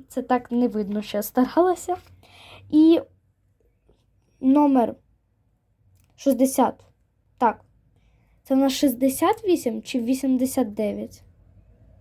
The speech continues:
Зачекайте, я зараз гляну. Ось цей маркер, це шістдесят восьмий номер. Так що... Так, я не помилилася.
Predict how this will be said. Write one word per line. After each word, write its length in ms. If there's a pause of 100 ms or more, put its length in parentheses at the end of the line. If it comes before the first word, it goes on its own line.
(800)
Зачекайте, 560
я 60
зараз 300
гляну. 520 (800)
Ось 160
цей 180
маркер, 440
це 160
шістдесят 680
восьмий 520
номер. 400 (1120)
Так 340
що... 440 (360)
Так, 180 (220)
я 140
не 100
помилилася. 840